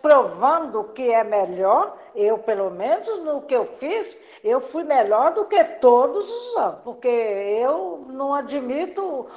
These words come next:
um, um homem falar, "Se ela entrar, eh, nós não vamos entrar."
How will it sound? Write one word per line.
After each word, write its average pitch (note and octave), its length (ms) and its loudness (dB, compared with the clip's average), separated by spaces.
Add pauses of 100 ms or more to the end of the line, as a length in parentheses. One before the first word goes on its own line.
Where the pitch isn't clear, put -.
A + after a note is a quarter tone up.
(200)
um, A#3+ 400 -10 (180)
um C4 200 -2
homem E4 580 0
falar, A#3 560 2
"Se B3+ 200 -8
ela C4+ 340 2
entrar, B3+ 640 4
eh, A3+ 680 -6
nós C4 380 0
não C#4 240 -6
vamos A#3 480 -2
entrar." G3 600 -6